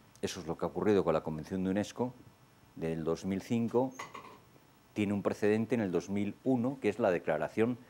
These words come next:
de la Diversidad Cultural del dos mil uno, que luego se ha transformado en tratado. Es el precedente, como he dicho también, de la Declaración Universal de Naciones Unidas y otros ejemplos que se podrían poner. Si es verdad que esta carta,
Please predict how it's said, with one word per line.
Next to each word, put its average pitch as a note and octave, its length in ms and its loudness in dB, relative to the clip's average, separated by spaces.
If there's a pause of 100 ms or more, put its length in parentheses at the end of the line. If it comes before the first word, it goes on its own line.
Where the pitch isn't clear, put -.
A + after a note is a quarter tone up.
(240)
de F2+ 120 0
la E2+ 100 4
Diversidad D#2 360 -2
Cultural F2+ 400 0
del E2+ 100 -6
dos E2 140 -6
mil F2+ 160 0
uno, A2+ 200 -2 (100)
que D2+ 80 -6
luego E2+ 160 0
se - 120 -4
ha - 20 -6
transformado F#2+ 560 -4 (320)
en D#2 100 -10
tratado. D#2 400 -2 (400)
Es - 200 -6
el - 60 -4
precedente, F#2 480 -2
como E2+ 140 -4
he F2 60 0
dicho - 160 -12
también, F2+ 240 -4
de E2 80 -2
la D2+ 80 -4
Declaración D#2 360 -6
Universal E2+ 340 -2
de E2+ 40 -2
Naciones F#2 300 -4
Unidas A2+ 320 2 (340)
y G2+ 120 6
otros A#2 280 6
ejemplos E2 360 -2
que - 80 -12
se D#2+ 120 -10
podrían E2 300 -2
poner. C#2+ 240 -10 (720)
Si - 180 8
es D#3 100 8
verdad D3+ 340 10
que - 140 -2
esta A#2 280 2
carta, C3 480 0